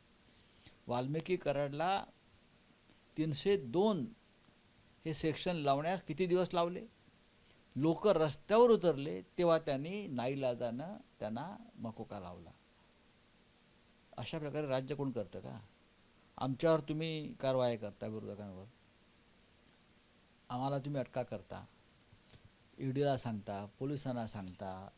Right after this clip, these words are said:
तुमच्या ईओडब्ल्यूला सांगता, क्राईम ब्रांचला सांगता.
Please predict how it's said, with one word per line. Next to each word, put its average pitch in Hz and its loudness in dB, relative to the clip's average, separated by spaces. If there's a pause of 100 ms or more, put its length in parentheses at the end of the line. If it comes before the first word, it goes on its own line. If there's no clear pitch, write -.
(140)
तुमच्या 123 -8
ईओडब्ल्यूला 123 -6
सांगता, 95 -14 (580)
क्राईम 139 0
ब्रांचला 131 0
सांगता. 98 -10